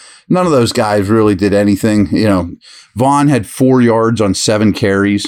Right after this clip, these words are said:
you know, point six yards per attempt. Um, uh, Tampa had just forty-one rushing yards on their first twenty carries, which was the whole time Trask and Mayfield were in there.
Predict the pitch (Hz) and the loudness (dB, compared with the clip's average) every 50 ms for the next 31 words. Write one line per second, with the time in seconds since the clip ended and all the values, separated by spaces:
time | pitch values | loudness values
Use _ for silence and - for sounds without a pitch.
0 | - - 101 98 87 85 82 - _ - - - 123 113 - - - - 110 104 | -6 -4 -2 -2 -2 -2 -4 -10 _ -10 -4 -2 -2 -2 -2 -4 -4 -4 -4 -4
1 | - - 82 87 95 98 98 90 - - 113 98 85 - - - 101 101 101 98 | -4 -4 -2 -2 0 -2 -2 -4 -6 -4 -2 -2 -2 -4 -4 -6 -4 -2 -2 -2
2 | - - _ _ _ _ _ _ _ _ _ _ _ _ _ _ - 101 110 110 | -4 -6 _ _ _ _ _ _ _ _ _ _ _ _ _ _ -6 -2 -2 0
3 | 107 110 107 101 95 87 - _ _ _ _ _ _ _ _ - - - _ _ | 2 2 2 0 0 -2 -8 _ _ _ _ _ _ _ _ -20 -20 -20 _ _
4 | _ - - - 202 - _ _ _ _ _ - - 92 71 82 73 85 92 64 | _ -18 -16 -14 -16 -16 _ _ _ _ _ -10 -8 -6 -6 -6 -6 -6 -8 -10
5 | 57 - - _ _ - - - 160 151 139 147 131 131 120 113 98 107 - - | -12 -18 -20 _ _ -12 -6 -4 -2 -2 -2 -2 -2 -2 -2 -2 -2 -4 -6 -8
6 | - - - - - 151 156 160 151 147 131 131 135 127 117 104 110 113 113 - | -12 -18 -10 -4 -2 0 0 2 2 2 2 2 2 2 2 2 2 0 -2 0
7 | - 120 113 110 110 110 110 110 95 104 107 98 98 90 - - - 110 107 - | 0 2 2 2 2 2 0 0 0 0 0 2 0 0 -2 -2 -4 -4 -4 -4
8 | - - - 110 110 107 95 - - 104 98 98 202 202 202 208 - - - 95 | -6 -6 -4 -2 0 -2 -2 -2 -2 -2 0 0 0 0 -2 -4 -6 -6 -4 -4
9 | 101 95 - 107 101 95 87 90 101 95 113 107 101 - 123 113 110 98 92 - | -4 -4 -2 -2 -2 -2 -2 -4 -4 -2 -2 -2 -2 -2 -2 -2 0 -2 -2 -2
10 | - - 101 98 101 101 - - - 98 90 92 90 95 95 92 - 104 101 98 | -2 -4 -2 -2 -2 -4 -4 -4 -4 -2 -2 0 0 0 -2 -2 0 0 0 0
11 | 92 87 87 85 90 92 95 98 98 98 101 101 - | 0 0 -2 0 0 2 2 2 0 0 -2 -4 -6